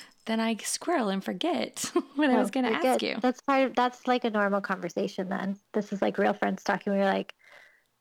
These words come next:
Speaker 2: totally
Speaker 1: What was
Speaker 2: forget
Speaker 1: I
Speaker 2: what you're
Speaker 1: gonna
Speaker 2: gonna say.
Speaker 1: ask you? Yes. Well, um, I, um,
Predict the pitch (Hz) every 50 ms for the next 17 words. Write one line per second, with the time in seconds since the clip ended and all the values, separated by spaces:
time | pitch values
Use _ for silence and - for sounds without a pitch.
0 | _ _ _ _ _ _ _ - - 226 202 190 233 240 285 - - - 359 330
1 | - 240 214 202 190 190 202 233 - - - 196 - 208 220 208 190 - - 226
2 | 233 214 202 - - - - - - - - - - - - - - - - 226
3 | 226 220 226 - 254 240 220 202 185 180 185 - - _ _ _ _ _ _ _
4 | _ - _ _ - _ - - - - 190 - - - - - _ - 240 233
5 | 220 220 220 - 233 214 202 190 185 185 185 202 202